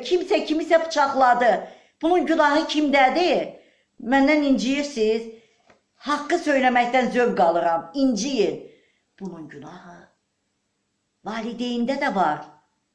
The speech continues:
Amma əsasən müəllimlərdə də. Bilirsiniz niyə? Dərsimizi deyib getməyək. Dərs zamanı psixoloji söhbətlər olmalıdır.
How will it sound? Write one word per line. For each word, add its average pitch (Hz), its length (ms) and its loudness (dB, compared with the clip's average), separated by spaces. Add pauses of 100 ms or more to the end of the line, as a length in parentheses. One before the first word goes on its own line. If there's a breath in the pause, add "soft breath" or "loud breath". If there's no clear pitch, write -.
(260)
Amma 160 320 -18
əsasən 185 800 -6 (540)
müəllimlərdə - 720 -20
də. - 160 -20 (460)
Bilirsiniz 339 480 -10
niyə? 151 340 -4 (560 soft breath)
Dərsimizi 285 800 2 (100)
deyib 349 480 4
getməyək. 240 800 2 (240 loud breath)
Dərs 302 320 2
zamanı 269 400 2
psixoloji 269 540 0
söhbətlər 277 500 4
olmalıdır. 190 640 2